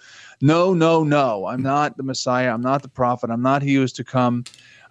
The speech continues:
I am the voice of one crying in the wilderness." But he, he points out, he said, he, he says as he's preaching to them, he's excoriating them for not doing penance.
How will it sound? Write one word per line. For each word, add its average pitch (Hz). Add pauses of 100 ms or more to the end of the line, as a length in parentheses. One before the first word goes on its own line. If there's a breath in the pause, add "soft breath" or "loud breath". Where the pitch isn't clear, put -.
(140)
I 143
am 156
the 143
voice 135
of 127
one 127
crying 123
in 113
the 110
wilderness." 123 (560 loud breath)
But 147
he, 160
he 165
points 202 (120)
out, 156
he 175
said, 160 (380 loud breath)
he, - (160)
he 170
says 202
as 147
he's 135 (100)
preaching 185
to 120
them, 104
he's 110
excoriating 117
them 98
for 123
not 123
doing 120
penance. 143